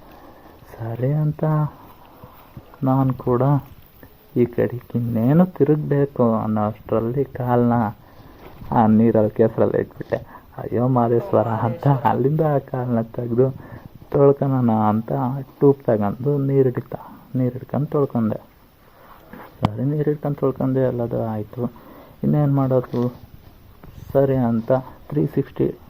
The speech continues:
ರೌಂಡಲ್ಲಿ ಕ್ಯಾಮ್ರಾನ ರೊಟೇಷನ್ ಮಾಡಿದ್ದೆ. ರೊಟೇಷನ್ ಮಾಡಾದ್ಮೇಲೆ ಸರಿ ಹೋಗೋಣ, ಮನೆಗೆ ಹೋಗೋಣ ಅಂತ ಡಿಸಿಷನ್ ಮಾಡಿದ್ದೆ. So, ಮನೆಗೆ ಬೇಡ, ಮಾವಿನ ಕಟ್ಟೆರ್ಗೂ ಹೋಗಿ ಅಲ್ಲೊಂದ್ ತಣ್ಣಗೆ ಸ್ಲೈಸ್ ತಗೊಂಡ್ ಕುಡ್ದು ಅಲ್ಲಿಂದ ಮನೆಗೆ ಹೋಗೋಣ ಅಂತ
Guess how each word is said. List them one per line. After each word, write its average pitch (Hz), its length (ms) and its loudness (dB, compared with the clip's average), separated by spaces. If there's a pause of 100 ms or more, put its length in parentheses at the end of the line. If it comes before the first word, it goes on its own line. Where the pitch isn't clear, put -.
(500)
ರೌಂಡಲ್ಲಿ 113 460 0
ಕ್ಯಾಮ್ರಾನ 127 600 2
ರೊಟೇಷನ್ 131 440 -2
ಮಾಡಿದ್ದೆ. 117 400 -6 (520)
ರೊಟೇಷನ್ 151 520 4
ಮಾಡಾದ್ಮೇಲೆ 127 680 0 (360)
ಸರಿ 165 240 2
ಹೋಗೋಣ, 151 460 4 (460)
ಮನೆಗೆ 117 240 2
ಹೋಗೋಣ 113 340 2
ಅಂತ 107 280 -2
ಡಿಸಿಷನ್ 139 440 -4
ಮಾಡಿದ್ದೆ. 104 260 0
So, - 220 -4
ಮನೆಗೆ 107 320 -4
ಬೇಡ, 131 220 2 (600)
ಮಾವಿನ 143 380 4
ಕಟ್ಟೆರ್ಗೂ 131 400 0
ಹೋಗಿ 127 240 2 (1300)
ಅಲ್ಲೊಂದ್ 123 360 4
ತಣ್ಣಗೆ 120 560 2
ಸ್ಲೈಸ್ 117 400 -2
ತಗೊಂಡ್ 113 300 -2
ಕುಡ್ದು 131 360 2
ಅಲ್ಲಿಂದ 113 400 4
ಮನೆಗೆ 110 380 2
ಹೋಗೋಣ 107 260 2
ಅಂತ 104 380 -2